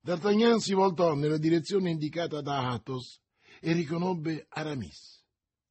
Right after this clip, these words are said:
"Perbacco!" esclamò in tono ancor più stupito di prima.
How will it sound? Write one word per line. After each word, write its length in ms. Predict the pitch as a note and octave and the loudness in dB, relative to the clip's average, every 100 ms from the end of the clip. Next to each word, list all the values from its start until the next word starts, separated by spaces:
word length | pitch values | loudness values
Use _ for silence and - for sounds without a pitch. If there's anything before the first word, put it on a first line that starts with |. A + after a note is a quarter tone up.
| _ | _
"Perbacco!" 880 | - E3 D3 E3 D3 - - G#2+ E2+ _ _ | -14 -12 -4 -2 -2 -6 -14 -14 -16 _ _
esclamò 540 | D3+ - E3 E3+ F3 | -10 -4 0 2 4
in 140 | D#3+ D#3 | 2 0
tono 260 | F3 E3 | -2 0
ancor 300 | D#3+ D3+ E3 | -2 -4 -8
più 160 | C#3+ E3 | -4 -6
stupito 480 | A#2+ D#3 C#3 D3+ D3 | -4 -10 -8 -6 -6
di 140 | C3+ | -6
prima. 540 | B2 C3+ A2+ F#2+ F2 | -6 -6 -6 -10 -14